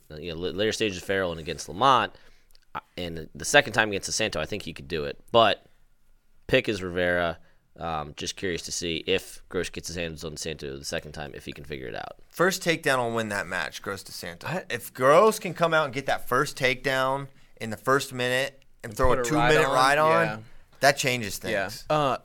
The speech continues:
Speaker 3: I, I don't feel like we talk about DeSanto's pace.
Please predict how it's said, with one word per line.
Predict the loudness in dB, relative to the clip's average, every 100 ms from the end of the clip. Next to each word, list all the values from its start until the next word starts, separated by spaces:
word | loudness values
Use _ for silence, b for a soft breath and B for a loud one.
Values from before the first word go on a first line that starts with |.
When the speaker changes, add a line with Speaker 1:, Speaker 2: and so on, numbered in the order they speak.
| 2
Speaker 3:
I, | 4 4 -2 _ _ -12
I | -8
don't | -8
feel | -8 -2
like | -2 -4 -14 _ -20 -20 -18 -16 -18 -20 -20 -20
we | -16 -2
talk | -2 0
about | -4
DeSanto's | -6 -10 -8 -10 -8
pace. | -4 -4 -6